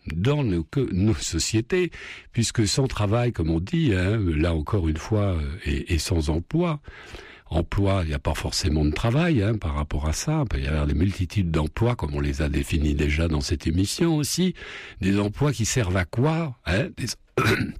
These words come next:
alors dans les emplois inutiles, les emplois stériles, les emplois destructeurs, hein, on parlait tout à l'heure du nucléaire, on verra quand même que phagocyté, d'où ça vient le nucléaire, là aussi, il faut le savoir, hein.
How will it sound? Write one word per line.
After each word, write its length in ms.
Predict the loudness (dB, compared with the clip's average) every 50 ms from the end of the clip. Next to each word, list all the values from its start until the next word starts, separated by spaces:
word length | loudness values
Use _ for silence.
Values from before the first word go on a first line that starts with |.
| -16 _ _ _ _ _ _ _ _ -12 -10 -8
alors 220 | -6 -6 -4 -2
dans 160 | -2 0 0
les 240 | 2 2 2 2 2
emplois 360 | 0 0 0 0 0 2 2
inutiles, 540 | 2 0 0 0 0 0 2 2 2 2 0 -2 -8 -20 -20 -20 -20 -20 -20 -20 -20 -10 -6
les 180 | -2 0 0 0
emplois 320 | 0 0 2 2 2 2
stériles, 480 | 0 0 0 0 2 2 2 2 2 2
les 180 | 2 2 2
emplois 300 | 0 0 0 0 0 0
destructeurs, 920 | 2 0 0 0 0 -2 -2 -2 -2 0 0 0 0 0 0 -2 -2 -2 -4 -6 -12 -12 -10
hein, 100 | -6 -6 -6
on 40 |
parlait 300 | -6 -6 -6 -4 -4 -4
tout 160 | -4 -4 -4 -2
à 100 | -2 0
l'heure 200 | 0 0 0 -2
du 120 | -2 -2
nucléaire, 520 | -2 -2 0 2 2 2 2 0 -2 -4 -6 _ _ _ _ _ _ _ _ _ _ _ _ _ -8 -6
on 100 | -4 -4
verra 340 | -2 -2 -2 0 0 -2 0
quand 160 | 0 0 0
même 320 | 2 2 4 2 2 2
que 500 | 0 0 0 2 2 2 0 0 -2 -4
phagocyté, 800 | -4 -2 -2 0 2 2 0 0 0 -2 -2 -2 0 0 2 2
d'où 140 | 2 0 0
ça 180 | 0 2 0 2
vient 220 | 2 2 2 2
le 60 | 2
nucléaire, 480 | 2 2 0 0 0 0 2 2 2 2
là 120 | 2 2
aussi, 320 | 2 2 0 0 0 0 0
il 60 | 0
faut 140 | 0 -2 -2
le 80 | -2
savoir, 480 | -2 0 0 2 2 2 2 2 2 2
hein. 260 | 2 2 0 0 -2